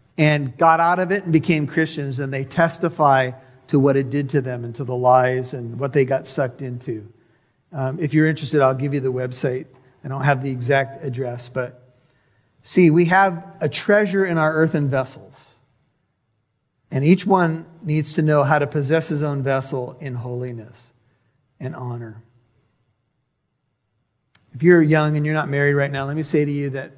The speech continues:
one of the things that you're doing is preserving yourself for the person that you're gonna be with.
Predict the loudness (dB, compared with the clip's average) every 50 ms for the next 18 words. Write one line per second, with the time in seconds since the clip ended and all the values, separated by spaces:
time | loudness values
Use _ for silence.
0 | _ -14 -6 -2 2 4 6 6 6 4 2 0 0 0 0 0 0 0 0 0
1 | 0 0 0 -2 -2 -2 -2 -2 -4 -6 -8 -12 -16 _ _ _ _ _ _ _
2 | _ _ _ _ -4 -4 -2 0 2 2 2 2 2 2 2 2 2 0 0 -2
3 | 2 4 4 4 4 2 -2 -4 -4 -4 -4 -4 -4 -4 -4 -6 -4 -2 -2 -2
4 | -2 -2 -2 0 2 2 2 0 -2 -8 -14 -18